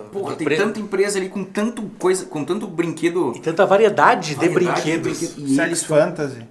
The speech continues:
Speaker 1: <laughs> Meu Deus. E a comunidade de fãs do Lego que cresceu ao redor, a maioria é adulto, cara. E eles se intitulam como a F O L,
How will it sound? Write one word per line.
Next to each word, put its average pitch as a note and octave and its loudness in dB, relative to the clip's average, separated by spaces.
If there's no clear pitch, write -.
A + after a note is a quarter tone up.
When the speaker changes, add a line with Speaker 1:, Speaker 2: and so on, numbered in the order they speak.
Speaker 1:
<laughs> - -6
Meu B2 -8
Deus. F#2 -14
E A#2 0
a - -4
comunidade C#3+ -2
de D#3 -12
fãs - -2
do A#2 -2
Lego A#2 2
que A#2+ -10
cresceu A#2+ -2
ao B2+ 0
redor, G#2+ -2
a A#2 -12
maioria D3 -4
é F3 -8
adulto, F3+ -12
cara. - -20
E A2+ -2
eles D3 -2
se - -4
intitulam F#3+ -2
como F#3 -6
a E3+ 2
F A3+ 2
O F3+ 6
L, A#2+ 4